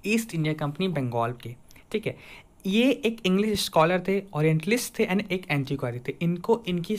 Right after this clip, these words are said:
खरोस्ती and ब्राह्मी स्क्रिप्ट्स के लिए बहुत जाना जाता है, ठीक है। तो इन्होंने ही अशोकन अल्फ़ाबेट्स के चार्ट्स को कंप्लीट किया, ओके।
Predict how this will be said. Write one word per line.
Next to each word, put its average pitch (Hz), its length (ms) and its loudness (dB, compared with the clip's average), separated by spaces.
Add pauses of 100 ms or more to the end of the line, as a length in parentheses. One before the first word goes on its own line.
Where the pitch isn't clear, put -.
(220)
खरोस्ती 170 600 -2
and 226 80 4
ब्राह्मी 190 640 4
स्क्रिप्ट्स 196 380 -4
के 190 100 -2
लिए 196 100 2
बहुत 151 440 -2
जाना 123 220 -6
जाता 113 260 -8
है, 127 80 -10 (300)
ठीक 247 120 -2
है। 170 80 -2
तो 226 160 0
इन्होंने 226 320 4
ही 233 160 -2
अशोकन 196 400 -2
अल्फ़ाबेट्स 185 440 -2
के 208 100 -2
चार्ट्स 185 400 -6
को 190 120 0
कंप्लीट 185 480 -2
किया, 131 200 -6 (380)
ओके। 220 180 -6